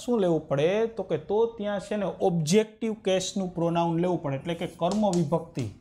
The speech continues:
કર્મ વિભક્તિનું સર્વનામ લેવું પડે, બરાબર ને? કર્મ વિભક્તિના સર્વનામમાં શું હતું? તો કે I હોય કર્તાનું તો એનું મી થાતું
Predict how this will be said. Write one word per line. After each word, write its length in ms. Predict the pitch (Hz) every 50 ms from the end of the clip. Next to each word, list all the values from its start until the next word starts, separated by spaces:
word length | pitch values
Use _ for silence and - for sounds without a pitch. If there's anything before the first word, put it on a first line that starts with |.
| - -
કર્મ 400 | - 165 170 185 208 220 220 190
વિભક્તિનું 680 | 160 156 143 135 165 - - - - 160 151 175 180 -
સર્વનામ 600 | - - 139 143 143 143 143 147 160 185 196 165
લેવું 280 | 131 131 139 143 147 143
પડે, 140 | 156 135 104 - - - _ _ _ - - - - - _ _ _ _ _ _ _ -
બરાબર 220 | 143 170 196 202
ને? 120 | 196 175 139
કર્મ 320 | - - 165 165 185 208
વિભક્તિના 480 | 202 202 190 202 202 - 214 208 208 196
સર્વનામમાં 560 | 202 202 196 208 208 208 208 214 214 220 214
શું 280 | 214 - 226 220 208 208
હતું? 180 | 202 202 196
તો 100 | 196 196
કે 120 | 180 196 175 175 175 170 175 185 202
I 60 | 214 214
હોય 200 | 214 214 214 214
કર્તાનું 600 | 214 - 214 214 214 - 220 208 208 196 190 -
તો 80 | 196
એનું 180 | 190 196 196 196
મી 160 | 208 226 226
થાતું 600 | 208 - 180 165 - - 135 120 107 95 - -